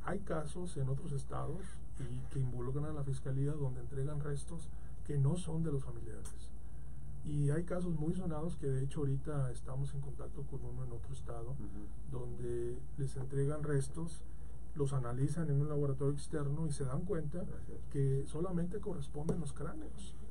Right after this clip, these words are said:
Speaker 2: Así es.
Speaker 1: Y,
Speaker 2: Eh,
Speaker 1: y todo lo demás
Speaker 2: no es
Speaker 1: pertenecen como a dos, tres o, o más, este, más cadáveres.
Speaker 2: Así es.
Speaker 1: Y, y es un tema muy delicado
Speaker 2: Así es.
Speaker 1: porque si tú eres una entidad responsable,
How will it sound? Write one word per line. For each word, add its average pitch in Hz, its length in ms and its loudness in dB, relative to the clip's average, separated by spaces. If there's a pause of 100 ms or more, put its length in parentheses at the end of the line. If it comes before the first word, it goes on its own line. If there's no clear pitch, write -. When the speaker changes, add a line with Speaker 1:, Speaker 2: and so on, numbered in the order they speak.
(140)
Speaker 2:
Así 135 200 -2
es. - 140 -2
Speaker 1:
Y, 156 60 0
Speaker 2:
Eh, 151 300 6
Speaker 1:
y - 60 2
todo 208 260 4
lo - 140 2
demás 175 300 0 (180)
Speaker 2:
no 113 180 0
es - 160 -2
Speaker 1:
pertenecen 151 640 2
como 156 260 0
a - 20 2
dos, 170 220 0
tres 175 260 -2 (160)
o, 139 340 0
o 135 60 2
más, 156 360 2
este, 143 440 0 (920)
más 151 220 2
cadáveres. 131 480 0
Speaker 2:
Así - 140 -2
es. 156 180 0 (140)
Speaker 1:
Y, 165 80 2
y 196 40 4
es 202 100 2
un 277 120 -2
tema 226 280 -2
muy 208 160 4
delicado 190 580 0
Speaker 2:
Así - 180 -2
es. - 60 -2 (360)
Speaker 1:
porque 147 680 2
si 143 120 -2
tú 151 160 0
eres 214 200 -2
una 226 140 -2
entidad 196 240 -2
responsable, 175 720 -2